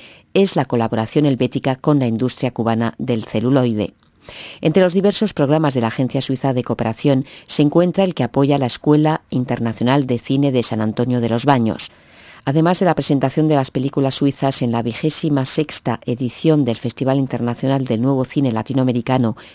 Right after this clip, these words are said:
en el espléndido marco de La Habana, se prevé la participación de los cineastas helvéticos en debates con el público.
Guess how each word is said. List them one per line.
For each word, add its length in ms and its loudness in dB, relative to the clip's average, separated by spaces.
en 160 0
el 100 0
espléndido 560 2
marco 320 -2
de 80 2
La 100 2
Habana, 380 -2
se 160 -4
prevé 240 2
la 160 2
participación 840 -2
de 80 0
los 140 -2
cineastas 600 -2
helvéticos 600 -2
en 140 -4
debates 520 0
con 200 -2
el 80 -2
público. 500 0